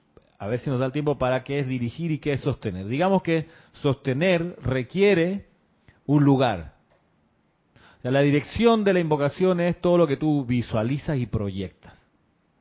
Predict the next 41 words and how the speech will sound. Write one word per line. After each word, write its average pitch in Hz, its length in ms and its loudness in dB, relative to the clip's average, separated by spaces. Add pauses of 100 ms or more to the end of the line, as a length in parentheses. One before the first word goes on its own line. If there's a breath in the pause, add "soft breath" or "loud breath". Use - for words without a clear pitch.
(360 soft breath)
Esa - 100 -6
es - 20 0
la 135 80 0
dirección. 104 640 -6
Y 110 80 -12
tú 127 100 -6
dices, 127 200 -2
bueno, 127 260 0
¿dónde 143 560 0
envío, 156 600 2 (300 soft breath)
dónde 156 200 2
apunto 202 840 2 (220 soft breath)
y 135 100 -4
dónde 156 240 2
envío 165 380 2
lo 143 160 4
que 117 100 -4
estoy 139 260 -2
invocando? 95 480 -6 (280)
Por 151 160 2
eso 202 240 4
es 185 100 2
tan 180 160 0
importante 170 600 0
visualizar 131 680 -2
claramente 113 680 -4
lo 113 120 -4
que 107 120 -8
uno 120 360 -2
hace 143 440 -6
como 117 220 -4
invocación. 139 520 0 (840 soft breath)
De 139 120 2
ahí 156 80 4
que 170 100 2
los 170 160 8
decretos 165 320 4
no 151 100 2
tienen 160 220 -2
que 151 140 -4
ser, 156 340 -2